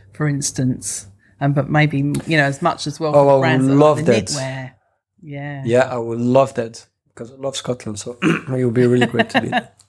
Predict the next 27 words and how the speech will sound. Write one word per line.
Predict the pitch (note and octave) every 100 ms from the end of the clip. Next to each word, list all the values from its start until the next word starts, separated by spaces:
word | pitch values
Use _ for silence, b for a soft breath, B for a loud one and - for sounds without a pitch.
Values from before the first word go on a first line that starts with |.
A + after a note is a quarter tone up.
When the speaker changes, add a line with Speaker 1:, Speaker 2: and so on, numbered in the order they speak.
| _
Speaker 1:
<laughs> | - _ _
Excuse | G3+ - - A3+ -
to |
go | G3+
and | G3+ G3
visit. | G#3 G3
Well, | F#3 G3+
I | G#3+
love | G#3 G3 -
Brazil, | F#3+ F3+ G#3 F3+ E3
so | D3+ F#3
if | F3+
you're | G3+ G3
from, | F#3 F#3 F3+
I've | F#3+ F#3+
been | F#3+
to | F#3 F3
Sao | - F#3
Paulo | E3+ F3 E3+ D#3 D3 D3+
Speaker 2:
Definitely. | C3 C3+ B2+ G#2+
Speaker 1:
a |
couple | - F3+ C#3+
of | D3+
times. | - D3 C#3 C#3
Amazing | E3 E3+ F#3 F3+ D#3 C#3+
Speaker 2:
Really? | C#3 C3+ C3
Speaker 1:
place. | A#2 G#2 -